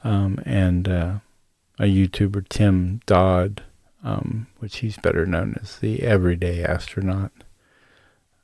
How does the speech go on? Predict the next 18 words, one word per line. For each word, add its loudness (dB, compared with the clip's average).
Um, -6
the 0
mission, 8
which 0
is -4
called 4
Dear 8
Moon, 2
it -2
was, -4
yeah, -4
first -4
announced -2
back -4
in -2
two -2
thousand 4
eighteen. -2